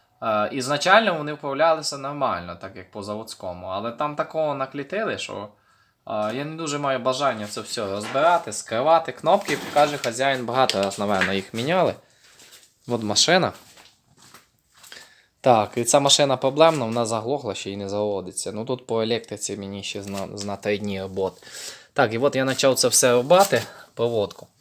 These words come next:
А, втім діло, що тут схема заводська взагалі не приходить плюс у цю дверку. Я потягнув плюс, бачите, по під салон і зробив заводську таку схему надіжну. А, тому що тут, бачите, ці кнопки постійно горять, ну, от зразу все йде через кнопку.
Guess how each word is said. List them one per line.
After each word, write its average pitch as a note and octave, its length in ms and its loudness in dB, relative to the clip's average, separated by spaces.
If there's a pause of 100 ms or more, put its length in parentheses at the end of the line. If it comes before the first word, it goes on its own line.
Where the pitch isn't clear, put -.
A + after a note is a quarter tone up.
(440)
А, G#2 360 0
втім E3 260 -2
діло, F#3+ 240 6
що C#3+ 140 2
тут - 260 -4
схема C#3 440 2
заводська B2+ 500 4
взагалі A#2+ 240 -2
не G#2 80 -6
приходить A2+ 500 -2
плюс G#2 320 -12
у F2+ 40 -18
цю - 160 -12
дверку. F#2 460 -6 (400)
Я C3+ 120 6
потягнув B2 540 0
плюс, D#3+ 280 -2
бачите, A2 400 -4
по F#2 140 -8
під F#2 160 -10
салон B2+ 480 0
і A2+ 240 -4
зробив A2 360 0
заводську G#2 480 -6
таку F#2+ 260 -12
схему D3+ 400 -2
надіжну. F#2+ 720 -6 (580)
А, G#2 320 -2
тому D3+ 220 2
що C#3+ 120 0
тут, C3+ 160 -2
бачите, C#3+ 360 2
ці - 140 -2
кнопки C3 360 -4
постійно A#2+ 500 -6
горять, B2+ 540 2
ну, F#2 460 -8
от G#2+ 140 -6 (320)
зразу B2 480 2
все A#2 200 -2
йде A2 160 -4
через G2+ 320 -6
кнопку. - 500 -8